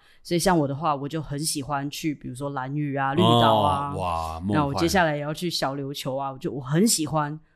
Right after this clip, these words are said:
Speaker 1: scuba diving。
Speaker 2: 嗯哼。
Speaker 1: 那你就会发现，其实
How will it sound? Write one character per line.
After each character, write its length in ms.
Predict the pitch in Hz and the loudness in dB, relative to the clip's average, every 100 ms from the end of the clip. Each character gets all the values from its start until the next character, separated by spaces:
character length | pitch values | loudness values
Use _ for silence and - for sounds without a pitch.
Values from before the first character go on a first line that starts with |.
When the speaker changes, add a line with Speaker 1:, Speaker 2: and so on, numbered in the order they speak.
| _ | _
Speaker 1:
scuba 440 | - - 185 180 151 | 0 4 4 4 2
diving。 460 | 143 113 - - - _ _ | 0 -4 -8 -16 -18 _ _
Speaker 2:
嗯 100 | 123 | 6
哼。 0 | |
Speaker 1:
那 380 | 123 156 151 151 131 | 8 8 4 0 -2
你 80 | |
就 120 | 175 247 | 4 4
会 80 | |
发 160 | 240 233 | 4 0
现， 140 | 240 | 0
其 140 | 214 175 | -4 -4
实 320 | 147 156 147 | -2 -2 -4